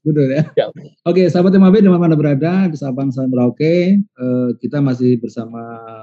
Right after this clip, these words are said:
Speaker 1: eh, Mas Erwin Haryono. Kepala Departemen Komunikasi Bank Indonesia dalam program M A W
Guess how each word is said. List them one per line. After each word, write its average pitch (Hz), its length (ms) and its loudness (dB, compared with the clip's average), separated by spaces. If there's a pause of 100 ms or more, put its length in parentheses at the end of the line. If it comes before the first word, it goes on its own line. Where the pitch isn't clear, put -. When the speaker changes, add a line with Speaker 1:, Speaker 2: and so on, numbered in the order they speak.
(480)
Speaker 1:
eh, 117 240 -12
Mas 113 320 -12
Erwin 135 320 2
Haryono. 131 560 0 (260)
Kepala 120 320 -4
Departemen 117 320 -2
Komunikasi 123 480 0
Bank 127 160 2
Indonesia 120 320 0
dalam 151 880 0
program 131 480 -2
M 131 80 0
A 131 80 0
W 123 160 0